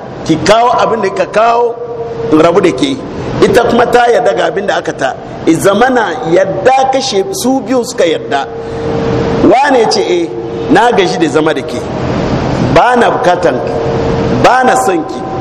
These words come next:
Filo ɗaya ba zan iya kwana da ke ba." Ya ce, "Ni ma na yarda, amma ki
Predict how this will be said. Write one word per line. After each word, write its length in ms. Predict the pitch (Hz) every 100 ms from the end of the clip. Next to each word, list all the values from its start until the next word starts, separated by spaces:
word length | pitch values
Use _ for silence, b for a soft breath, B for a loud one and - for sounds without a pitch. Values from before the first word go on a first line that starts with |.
| -
Filo 220 | - 285 247 453
ɗaya 160 | 294
ba 100 | 277
zan 140 | 208 220 -
iya 100 | 185
kwana 320 | 170 160 165
da 60 | 139
ke 180 | 127 123
ba." 140 | 117 - - - -
Ya 60 | -
ce, 120 | 139
"Ni 120 | 170 240
ma 120 | 254
na 140 | 254 247
yarda, 360 | 185 - 147 - - - - - 160
amma 180 | 185
ki 160 | 202 151